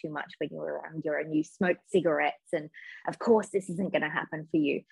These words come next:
That's the answer that my mind gave me, you know, and it's, it's, you know, it's sad to think of those sorts of things. So I always say to people, like,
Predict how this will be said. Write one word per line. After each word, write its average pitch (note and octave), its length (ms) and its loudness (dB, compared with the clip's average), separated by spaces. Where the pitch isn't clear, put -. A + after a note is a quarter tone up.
That's - 300 4
the F3+ 140 6
answer A3+ 360 2
that D3 180 0
my D#3 140 -2
mind D3+ 480 -2
gave A#3+ 360 6
me, - 340 -10
you F#3 120 0
know, D#3 140 0
and E3+ 100 0
it's, - 280 -6
it's, G3+ 140 -6
you F#3 240 -8
know, - 60 -12
it's F#3+ 300 0
sad F#3 800 0
to F3+ 100 -2
think C#3 380 -4
of D3+ 100 -2
those C#3+ 280 -2
sorts - 240 -8
of - 140 -8
things. - 300 -8
So A3+ 80 2
I B3+ 80 6
always C#4 220 4
say A3 100 0
to G3 60 0
people, F#3+ 480 0
like, G3+ 100 -4